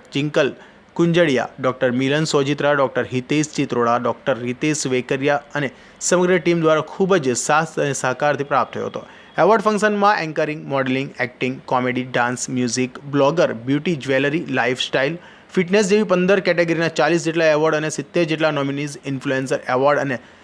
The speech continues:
સર્ટિફિકેટ સાથે આજીવન મેગેઝિન આપી પ્રોત્સાહિત કરાયા હતા. હેર ફ્રી દ્વારા તમામ વિજેતાઓને ચાલીસ હજારનું પેકેજ આપ ફ્રી અપાયું છે.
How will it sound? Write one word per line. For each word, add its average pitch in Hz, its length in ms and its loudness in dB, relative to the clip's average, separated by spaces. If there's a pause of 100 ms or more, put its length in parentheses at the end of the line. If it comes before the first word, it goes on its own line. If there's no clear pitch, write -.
(140)
સર્ટિફિકેટ 202 560 0
સાથે 190 240 2
આજીવન 151 600 0
મેગેઝિન 139 420 0
આપી 139 180 -4
પ્રોત્સાહિત 139 460 -4
કરાયા 95 280 -6
હતા. 117 200 -6 (640)
હેર 120 160 0
ફ્રી 135 200 -4
દ્વારા 143 280 2
તમામ 165 380 0
વિજેતાઓને 190 520 2
ચાલીસ 170 340 0
હજારનું 156 380 -2
પેકેજ 160 300 0
આપ 147 160 0
ફ્રી 147 160 -2
અપાયું 139 340 0
છે. 151 200 0